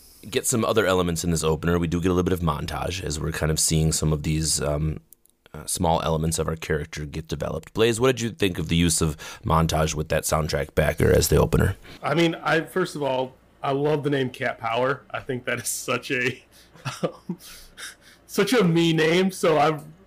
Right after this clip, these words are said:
Speaker 2: really cool with that. Uh, Eva, the,
Speaker 1: Eva.
Speaker 2: uh, interpretive dancing sister, I, it was very confusing at first. Elliot Page's Nell, her character was, it's kinda like her, her growing up through being a student.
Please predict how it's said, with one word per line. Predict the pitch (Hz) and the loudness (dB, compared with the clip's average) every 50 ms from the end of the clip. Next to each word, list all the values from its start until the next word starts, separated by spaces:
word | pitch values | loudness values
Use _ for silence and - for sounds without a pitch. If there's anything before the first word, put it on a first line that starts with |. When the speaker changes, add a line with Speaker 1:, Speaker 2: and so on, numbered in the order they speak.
| _ _ _ _ | _ _ _ _
Speaker 2:
really | 147 151 165 165 165 160 | -4 0 2 2 2 2
cool | 160 170 160 160 | 2 0 0 0
with | 165 160 165 | 0 0 2
that. | 165 165 170 175 - - - _ _ - | 2 2 2 2 0 -2 -10 _ _ -8
Uh, | 131 120 123 151 | -6 -4 -4 -4
Eva, | 185 180 175 147 139 110 104 107 - - _ _ | -2 -2 0 2 2 2 0 -2 -4 -10 _ _
the, | - 139 | -2 0
Speaker 1:
Eva. | 139 139 135 139 131 | 0 2 2 2 4
Speaker 2:
uh, | 131 127 127 | 4 2 2
interpretive | - 131 170 170 160 156 143 | 0 -2 -2 -4 -4 -4 -4
dancing | 143 135 135 139 151 143 | -4 -4 -4 -4 -6 -10
sister, | 139 147 139 151 151 143 - | -10 -10 -8 -6 -6 -2 0
I, | 135 135 139 135 | 2 2 2 2
it | 139 | 2
was | 147 151 143 | 2 2 0
very | 135 170 175 180 170 | 0 0 2 2 0
confusing | 165 156 - 165 160 156 170 170 170 | 0 -2 -4 -4 -4 -2 0 0 0
at | 165 165 | 0 0
first. | - 175 175 175 180 175 - - - - _ _ | -2 -4 -4 -4 -4 -6 -8 -10 -12 -16 _ _
Elliot | - 131 131 135 131 131 131 - | -4 -2 -2 0 -2 -2 -4 -6
Page's | - 139 147 139 139 135 127 139 139 139 135 127 123 123 123 | -6 -4 -2 -2 -2 -4 -4 -6 -6 -6 -6 -8 -8 -8 -4
Nell, | 139 139 139 135 139 143 143 - - - - _ - - - - - - - | -4 -2 0 0 0 -2 -4 -6 -12 -20 -20 _ -20 -16 -14 -14 -14 -12 -4
her | - 147 147 | 0 0 0
character | - - 160 156 147 143 - 156 151 | 0 0 0 2 2 2 2 0 -2
was, | 135 127 120 117 | -2 -2 -4 -6
it's | 117 - - - | -12 -14 -16 -14
kinda | - - 143 123 127 | -6 -4 -2 -2 0
like | 120 120 110 113 117 - - - _ _ _ _ _ _ _ _ _ _ _ _ _ _ _ _ - | -2 -2 -2 -4 -6 -8 -12 -18 _ _ _ _ _ _ _ _ _ _ _ _ _ _ _ _ -16
her, | 117 123 151 - - | -14 -14 -14 -14 -14
her | 117 107 156 147 135 | -6 -2 -2 -2 -2
growing | 123 120 123 123 135 135 127 127 - | -4 -4 -2 0 0 2 0 0 0
up | 123 127 139 143 - | 0 0 0 0 -4
through | - - - 139 143 139 139 139 135 135 127 127 127 - _ - | -10 -16 -8 -4 -2 0 2 2 2 2 0 -2 -4 -8 _ -2
being | 131 123 127 123 120 117 113 - | -2 0 2 0 0 0 -2 -4
a | - - 117 110 107 107 107 104 107 104 107 110 107 - _ _ _ | -4 -4 -4 -2 -2 0 0 -2 -2 -4 -6 -8 -12 -18 _ _ _
student. | - - - - 151 143 156 165 175 - - - | -14 -12 -6 -4 -2 0 0 0 -2 -2 -6 -12